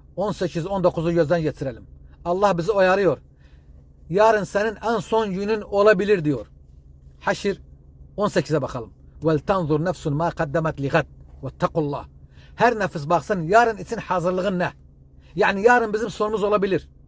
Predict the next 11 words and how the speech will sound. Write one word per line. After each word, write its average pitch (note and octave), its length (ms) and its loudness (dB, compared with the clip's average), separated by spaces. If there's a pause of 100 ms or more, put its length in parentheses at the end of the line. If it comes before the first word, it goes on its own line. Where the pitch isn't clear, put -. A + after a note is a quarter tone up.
(480)
Şimdi D#4 340 4
de A#3+ 60 8
olabilir. E3+ 440 2 (160)
Ama F3 180 -4
ya G3 240 2
Allah G3 320 -2 (220)
biraz G#3 320 2 (720)
zaman F3+ 340 2
tanıyor. B2+ 380 -4 (300)
Zaman F3+ 400 0
veriyor. B2+ 300 -2